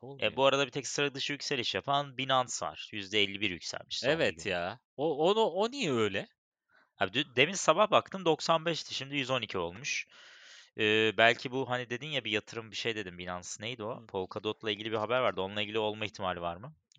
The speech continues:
Speaker 2: Yani, o daha çok Polkadot'u sanki besleyecek bir şeymiş gibi gözüküyor.
Speaker 1: Hı.
Speaker 2: Polkadot'un, e, Plasm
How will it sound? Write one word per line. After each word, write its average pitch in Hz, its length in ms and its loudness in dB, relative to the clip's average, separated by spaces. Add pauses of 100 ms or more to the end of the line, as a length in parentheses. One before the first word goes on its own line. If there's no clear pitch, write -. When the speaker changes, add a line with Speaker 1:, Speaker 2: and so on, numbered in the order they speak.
(180)
Speaker 2:
Yani, 147 280 -2
o 156 260 -4
daha 190 180 2
çok 202 220 -10
Polkadot'u 185 540 -6
sanki 127 360 -6
besleyecek 113 540 -8
bir - 60 -4
şeymiş 98 320 -8
gibi 104 220 -10
gözüküyor. 104 540 2
Speaker 1:
Hı. - 580 -14
Speaker 2:
Polkadot'un, 147 880 4
e, 104 240 2
Plasm 127 480 6